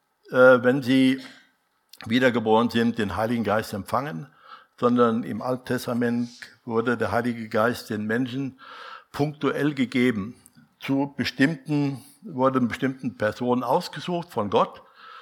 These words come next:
Gott hat sie ausgesucht, er hatte ihnen den,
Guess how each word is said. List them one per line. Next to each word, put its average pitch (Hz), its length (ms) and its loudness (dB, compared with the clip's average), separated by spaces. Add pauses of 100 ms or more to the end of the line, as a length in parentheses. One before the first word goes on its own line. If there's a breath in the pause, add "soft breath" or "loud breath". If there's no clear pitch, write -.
(160 loud breath)
Gott 143 240 -4
hat 123 140 -2
sie 120 140 -2
ausgesucht, 160 640 -6
er 120 80 0
hatte 131 140 -4
ihnen 127 260 -2
den, 110 400 -6